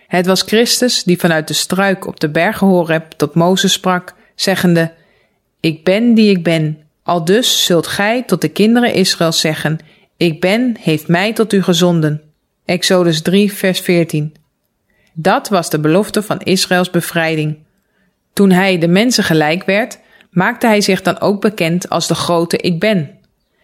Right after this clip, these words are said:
Het kind van Jeruzalem, de zachtmoedige,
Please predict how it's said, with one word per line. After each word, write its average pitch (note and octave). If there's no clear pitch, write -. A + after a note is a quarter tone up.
Het -
kind B3+
van C4
Jeruzalem, F3
de F3
zachtmoedige, F#3